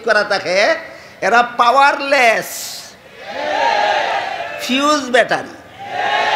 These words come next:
Fuse battery চিনেন? Fuse বাল্বের সাথে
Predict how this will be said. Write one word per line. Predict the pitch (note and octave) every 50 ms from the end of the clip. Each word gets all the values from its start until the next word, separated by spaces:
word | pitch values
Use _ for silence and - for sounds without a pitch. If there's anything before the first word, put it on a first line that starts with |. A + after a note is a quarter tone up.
| - - - - - - - - - - - - -
Fuse | - - G#3+ B3+ C#4 C#4
battery | B3+ C#4+ C#4+ C#4 C4+ C4 B3+ A#3 -
চিনেন? | A3 F#3+ F3 - - - - - - - - - - - - - - - - - -
Fuse | F#3 G#3+ A#3+ C4+ F#4 - - - - - - - - - - - - - - - - - - - - - - - - - - - -
বাল্বের | A2+ D3 G3 A3+ A#3 A#3 C4+ C#4+ C#4
সাথে | - C4+ C4 - - C#4+ D4+ -